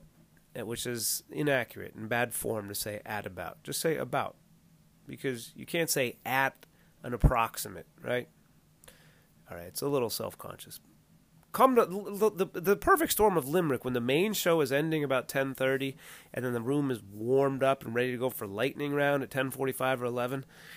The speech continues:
It's a thing of beauty, and it was shoulder to shoulder at Limerick. It was, it was phenomenal. So glad to be back there. We have another great show coming up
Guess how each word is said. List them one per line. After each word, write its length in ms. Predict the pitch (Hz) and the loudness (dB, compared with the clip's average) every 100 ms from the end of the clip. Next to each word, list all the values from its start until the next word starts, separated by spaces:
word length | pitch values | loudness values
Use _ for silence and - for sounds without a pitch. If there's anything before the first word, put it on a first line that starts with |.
| - - - | -20 -20 -6
It's 240 | - - | -2 4
a 60 | 226 | 4
thing 280 | 214 196 175 | 6 6 6
of 140 | 110 | 2
beauty, 440 | 135 156 139 110 - | 0 2 2 0 -6
and 160 | 131 139 | -2 0
it 200 | 185 - | -2 -4
was 520 | 117 110 120 143 - - - _ - - _ | -8 -2 -2 0 -4 -8 -20 _ -20 -20 _
shoulder 680 | - - - 185 185 185 190 | -4 0 6 8 8 8 6
to 100 | 190 | 6
shoulder 500 | 175 202 214 214 175 | 4 6 6 6 6
at 140 | 147 104 | 2 0
Limerick. 420 | 120 92 90 - | -6 -6 -12 -10
It 80 | 131 | -6
was, 240 | 143 127 | -6 -6
it 140 | - | -8
was 160 | 135 135 | -6 -6
phenomenal. 640 | - 131 139 135 120 92 90 | -4 -2 0 0 0 -6 -8
So 360 | - 120 110 - - - | 0 0 0 -4 -20 -4
glad 260 | 131 160 156 | 4 6 6
to 40 | |
be 100 | 139 | 0
back 360 | 127 131 127 - | 2 4 4 4
there. 160 | 131 | 4
We 100 | 127 | 4
have 100 | 123 | 2
another 200 | 127 127 | 2 0
great 260 | 110 123 107 | 2 0 0
show 180 | 127 117 | 0 0
coming 320 | 131 120 117 | 0 -2 -2
up 220 | 117 - | -4 -8